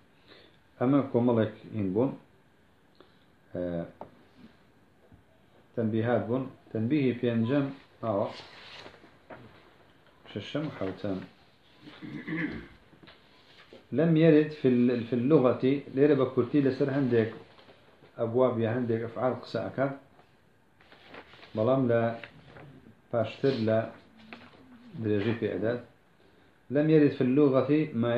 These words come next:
يجب كسر عينه في الماضي والمضارع إلا ثلاثة عشر فعلا. زمان عربي دا أنها توا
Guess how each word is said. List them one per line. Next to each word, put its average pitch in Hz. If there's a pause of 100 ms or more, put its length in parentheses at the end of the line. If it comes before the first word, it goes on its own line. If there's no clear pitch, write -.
يجب 135
كسر 127
عينه 131
في 123
الماضي 123
والمضارع 101
إلا 135
ثلاثة 123
عشر 135
فعلا. 98 (1160)
زمان 127
عربي 117
دا 123
أنها 123
توا 120